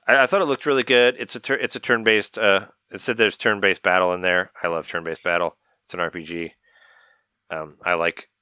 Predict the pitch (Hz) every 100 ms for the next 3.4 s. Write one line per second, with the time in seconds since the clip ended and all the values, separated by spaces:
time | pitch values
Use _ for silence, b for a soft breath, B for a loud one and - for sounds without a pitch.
0 | - 92 87 90 90 87 - 92 85 92
1 | 90 - 98 101 104 92 113 107 107 104
2 | 104 101 - 113 107 107 104 104 117 131
3 | 131 - - -